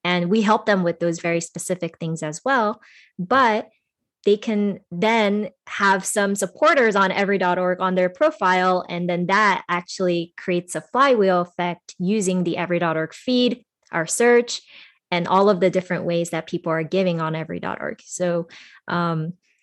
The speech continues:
yeah. So, uh, I think I kind of deviated from the original question, whi-, which, which was around our generation, our younger generation, and how we're giving.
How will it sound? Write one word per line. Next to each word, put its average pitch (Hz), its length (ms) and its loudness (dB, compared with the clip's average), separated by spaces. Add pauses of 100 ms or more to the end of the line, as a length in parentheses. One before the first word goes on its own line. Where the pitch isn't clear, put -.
(600)
yeah. 208 280 4
So, 190 400 2
uh, 190 480 2
I 214 120 4
think 254 220 4
I 277 80 6
kind 254 240 2
of 214 140 0
deviated 214 560 2
from 202 180 2
the 185 160 2
original 214 340 2
question, 196 440 -2
whi-, 180 220 0
which, 175 480 -4
which 180 220 -4
was 175 240 0
around 170 400 2
our 165 280 2
generation, 165 800 -4
our 165 100 -6
younger 170 320 0
generation, 156 640 -6
and 151 120 -8
how 156 160 -6
we're 151 140 -6
giving. 180 500 -2